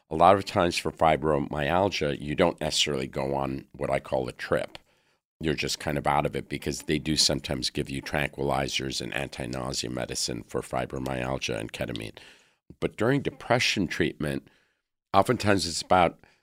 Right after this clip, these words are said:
the practitioner finding that perfect dose for you so that you're not overwhelmed, but you're definitely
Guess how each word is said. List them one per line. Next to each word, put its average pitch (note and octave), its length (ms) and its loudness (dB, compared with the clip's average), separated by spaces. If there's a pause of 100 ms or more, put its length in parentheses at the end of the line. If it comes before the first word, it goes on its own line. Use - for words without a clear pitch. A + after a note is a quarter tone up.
(200)
the F2+ 240 -8
practitioner F2+ 640 2
finding F2+ 400 2
that D2+ 180 0
perfect - 400 -2
dose F2+ 280 2
for - 180 -4
you C#2+ 180 0
so - 220 -2
that D2 260 -4 (220)
you're D2+ 180 -4
not E2 220 4
overwhelmed, D2+ 920 0 (120)
but - 200 0 (160)
you're D#2+ 540 0
definitely E2 760 0